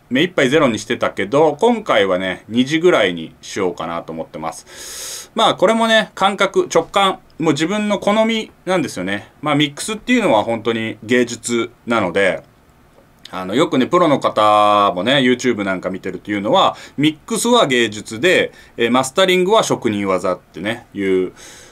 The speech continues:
ことをよく表現されるんですけども、ほんとミックスっていうのは自分の好きなようにね、あの、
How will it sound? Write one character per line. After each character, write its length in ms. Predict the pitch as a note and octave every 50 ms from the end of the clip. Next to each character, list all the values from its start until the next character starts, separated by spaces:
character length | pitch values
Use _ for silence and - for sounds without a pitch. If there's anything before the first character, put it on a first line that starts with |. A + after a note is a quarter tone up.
| - -
こ 120 | - G#2
と 100 | G2+ G#2
を 40 | F#2+
よ 100 | G2 F#2
く 140 | - - G2+
表 140 | F#2+ F#2+ F#2
現 100 | F2 -
さ 80 | F#2+
れ 80 | G2 G2
る 120 | G2 F#2+
ん 40 | F2
で 100 | D#2+ D#2+
す 80 | - -
け 80 | G2
ど 100 | F#2+ A2+
も、 200 | C#3+ F#3 F#3 F3+
ほ 160 | - - F#3
ん 40 | F#3+
と 80 | F3 F3+
ミ 80 | F3+ F3+
ッ 80 | E3+
ク 80 | F3 -
ス 120 | - G3+
っ 20 | G3+
て 160 | G3 - -
い 40 | G#3
う 20 | G3+
の 80 | G#3
は 80 | G#3+ F3
自 140 | A#2+ A#2 B2
分 140 | D#3 F#3
の 100 | F#3 F3+
好 80 | - -
き 120 | - A#3
な 100 | A#3 A3
よ 180 | F3 C3 A#2 G2+
う 40 | F#2
に 100 | F2+ E2+
ね、 220 | F2+ G2 G2 - _ _
あ 240 | - F#2 F2+ F2 E2+
の、 400 | E2+ E2 E2 D#2+ D#2+ E2 D#2+ -